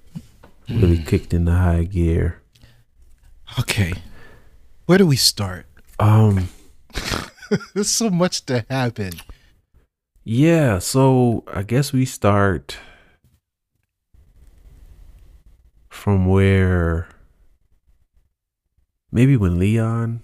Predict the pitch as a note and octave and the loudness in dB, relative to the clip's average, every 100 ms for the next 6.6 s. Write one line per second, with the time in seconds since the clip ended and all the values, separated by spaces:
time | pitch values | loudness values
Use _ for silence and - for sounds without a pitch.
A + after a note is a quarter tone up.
0 | _ F#2 B2+ C#3+ D3 C#3 B2+ G2+ G#2+ B2+ | _ -4 -4 -2 -6 -4 -2 0 0 0
1 | B2+ B2+ C3+ B2+ G#2 G2 B2+ A2+ - F#2+ | -2 -2 -4 -4 -2 -2 -4 -6 -6 -8
2 | E2+ D#2+ D#2+ D2+ D2+ - - D2+ - F3 | -6 -6 -6 -6 -6 -8 -6 -4 -2 -2
3 | - C3 A#2+ A#2+ C3 A#2 A2+ C3 D3+ D#3 | -2 0 0 -2 -2 -2 0 0 -2 -2
4 | B2 G#2+ A#2 A#2 G#2 - E2+ F2+ - - | -4 -4 -2 -2 -2 -6 -12 -10 -6 0
5 | G2+ D#2+ D#2+ - - D#2 C#2+ C#2+ F2 - | 2 2 0 -6 -6 -2 0 0 -4 -12
6 | - A#3 C#4 C4+ A#2+ E2+ | -4 -2 2 2 2 -2